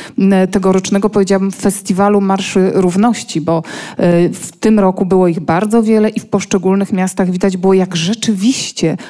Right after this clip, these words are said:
rozsierdza miejscową ludność bardzo często ktoś, kto przychodzi i mówi: „Jestem inny, jestem innej orientacji, reprezentuję społeczność, e, L G B T”.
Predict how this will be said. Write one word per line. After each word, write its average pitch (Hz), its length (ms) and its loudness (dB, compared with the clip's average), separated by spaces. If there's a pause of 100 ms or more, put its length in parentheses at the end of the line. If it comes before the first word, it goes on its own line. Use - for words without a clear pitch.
rozsierdza 196 1160 0 (280)
miejscową 190 600 2
ludność 180 420 0
bardzo 196 420 0
często 180 640 -2 (380)
ktoś, 240 440 -2
kto - 180 -2
przychodzi 220 560 0
i 208 60 4
mówi: 220 340 2
„Jestem 214 640 2
inny, 190 380 4
jestem 185 420 -2
innej 208 380 4
orientacji, 190 640 0
reprezentuję 196 800 2 (280)
społeczność, 185 880 0
e, 180 200 2
L 190 140 2
G 180 140 2
B 175 120 0
T”. 165 160 -2